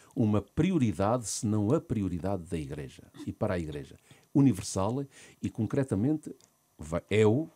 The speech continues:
na Igreja de Lisboa. E porquê?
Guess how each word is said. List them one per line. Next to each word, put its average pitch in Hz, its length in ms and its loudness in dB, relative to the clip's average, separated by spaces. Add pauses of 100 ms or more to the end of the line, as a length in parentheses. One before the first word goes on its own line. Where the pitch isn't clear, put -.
na 98 300 -4
Igreja 117 380 -2
de 92 100 -8
Lisboa. 73 400 -12 (340)
E 131 80 0
porquê? 123 440 -6